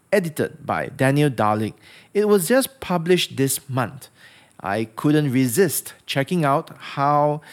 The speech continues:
pastors would speak on racial justice and reconciliation. So this would be my third book to review.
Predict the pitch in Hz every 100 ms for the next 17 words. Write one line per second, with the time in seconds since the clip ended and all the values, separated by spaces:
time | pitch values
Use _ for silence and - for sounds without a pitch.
0 | - - - _ - 131 147 - 196 202
1 | 233 208 135 131 - - 233 - - 113
2 | 104 107 147 185 - 190 185 131 135 135
3 | - 143 135 - 120 127 120 113 - 113
4 | 117 113 98 98 107 - - 110 113 95
5 | 131 139 151 - 127 127 123 113 104 117
6 | - 190 156 113 113 - 123 123 117 156
7 | 87